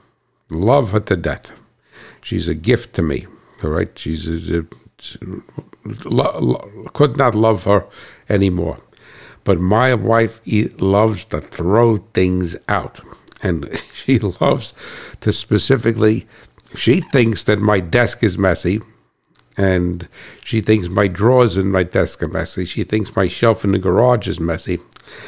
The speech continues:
And so she likes to go in there, unbeknownst to me, and rearrange everything. And then when she rearranges everything, I cannot find, I said, "This is a controlled mess,"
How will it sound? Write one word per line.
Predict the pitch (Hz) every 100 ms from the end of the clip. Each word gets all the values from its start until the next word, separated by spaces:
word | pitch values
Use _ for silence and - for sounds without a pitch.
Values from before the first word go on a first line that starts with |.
| - - -
And | 92 90
so | - 90
she | - - 107
likes | 110 107 -
to | -
go | 104 104 98
in | 95 90
there, | 92 98 104 143 277 _ _ _ -
unbeknownst | 113 110 107 104 104 98 95 -
to | 95
me, | 98 95 101 - _
and | 104 92 101
rearrange | 117 104 113 127 120 92
everything. | 87 87 98 110 - -
And | 95
then | 92 95
when | 95
she | - 92
rearranges | 98 120 117 110 131 127 104 90
everything, | 95 92 - 92 - - - -
I | - 110
cannot | - 104 95
find, | - 110 101
I | 101
said, | - 101
"This | 170 175
is | 147
a |
controlled | - 117 110 - 143 135 131 110
mess," | 101 110 - - -